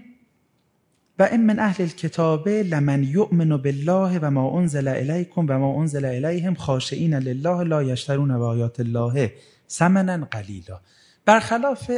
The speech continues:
اکثر اهل کتاب، خصوصاً علماشون که حاضر بودن برای پول به دست آوردن یه تیکه از تورات رو حذف بکنن، یه چیزی به تورات اضافه بکنن، برخی از اینا هستن که ایمان به خدا دارن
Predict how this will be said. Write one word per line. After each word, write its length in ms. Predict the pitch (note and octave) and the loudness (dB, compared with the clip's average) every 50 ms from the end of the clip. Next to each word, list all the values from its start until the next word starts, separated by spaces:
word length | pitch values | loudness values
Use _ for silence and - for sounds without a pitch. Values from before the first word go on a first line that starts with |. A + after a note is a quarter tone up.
| - - | -4 -6
اکثر 480 | E3+ E3 D#3+ - - - - A3 A3+ A3 | -6 -8 -8 -8 -8 -8 -6 -6 -6 -4
اهل 400 | G3+ F#3 D#3+ C#3 - C#3 C3+ C3 | -4 -6 -6 -6 -8 -8 -10 -10
کتاب، 560 | - - C3+ A#2+ - D#3+ D#3 C#3 A#2+ - - _ _ _ _ _ _ _ _ _ - | -10 -10 -12 -8 -4 -2 -2 -2 -2 -6 -10 _ _ _ _ _ _ _ _ _ -8
خصوصاً 420 | - A3+ - A#3 - - A3 G#3 G3 - | -8 -8 -6 -6 -6 -4 -4 -4 -2 0
علماشون 840 | D#3 D3+ D3 D3 C#3+ C#3+ D3+ E3 F3 D#3 - - - A#2 G#2+ G#2 A2+ - | 0 2 2 2 2 2 0 0 0 -2 -4 -4 -6 -6 -8 -8 -8 -8
که 120 | - E3 | -6 -6
حاضر 420 | D3 C3 E3 D#3+ D#3 D#3 G3 G#3 G3+ | -4 -4 -4 -4 -4 -4 -4 -4 -6
بودن 300 | F#3+ G3+ F3+ G3 F#3+ E3+ | -6 -6 -4 -4 -2 -2
برای 200 | C#3+ E3+ F3 F3 - | -4 -4 -6 -8 -8
پول 180 | - - D3 C#3 | -8 -8 -6 -4
به 100 | C3 C3 | -4 -4
دست 260 | C3 C3 B2+ - - | -4 -6 -6 -6 -6
آوردن 480 | C#3 C3 B2+ C3 B2+ B2 D3 D#3+ D#3+ - - | -6 -6 -4 -6 -6 -6 -6 -6 -6 -6 -8
یه 80 | D#3 | -8
تیکه 300 | D3+ - C#3 A#2+ - D3+ | -8 -10 -12 -10 -6 -4
از 260 | C#3+ C#3+ C#3 - - | -4 -4 -4 -8 -12
تورات 360 | _ - B2 B2 C3+ C#3 C#3 C3+ | _ -6 -4 -2 -2 -2 -2 -4
رو 60 | B2 | -4
حذف 400 | - D3 D3+ E3+ - - - - | -2 -2 -2 -2 -2 -6 -8 -10
بکنن، 400 | D#3 - D3+ C#3+ C#3+ C#3+ C#3 C3 - - - - _ _ | -8 -4 -4 -2 -2 -2 -2 -4 -8 -14 -20 -20 _ _
یه 100 | - D3 | -4 -4
چیزی 280 | C#3 - E3 D3 D3+ D3+ | -4 -4 -6 -8 -8 -8
به 120 | C3 C3+ | -6 -6
تورات 420 | B2 - C3+ B2 A#2+ C3+ D3 C#3+ - | -6 -4 -4 -2 0 0 0 0 -2
اضافه 440 | - C3 A#2+ C#3 C3 B2 A#2+ - F3+ | -4 -4 -2 -2 -2 -2 -2 -2 -4
بکنن، 480 | E3 D#3+ D3+ - - C#3+ C#3+ C#3+ C#3 - - - - - - _ - | -2 -4 -4 -2 -2 0 0 0 -2 -4 -8 -16 -20 -20 -12 _ 4
برخی 320 | A#3 C#4 D4 - - G#3 | 6 6 6 4 2 -2
از 160 | G3 F#3 - | -2 -2 0
اینا 180 | E3+ F3 F#3 F3 | 0 0 2 2
هستن 400 | F#3+ G#3+ G#3 G3 - A3+ A3 G3+ | 0 0 -2 -2 -2 -2 -2 -2
که 140 | - - D#3+ | -2 -4 -2
ایمان 420 | D3 D3+ D3+ D#3 F3 F#3+ E3+ C3+ | 0 2 2 4 2 2 2 0
به 80 | B2 A#2 | -2 -4
خدا 400 | - - - A#2+ A2+ B2 A#2 A2+ | -4 -2 -2 0 2 2 2 2
دارن 380 | A2 A2 G#2+ G#2+ G#2 G2 F#2+ | 0 0 0 0 -2 -2 -4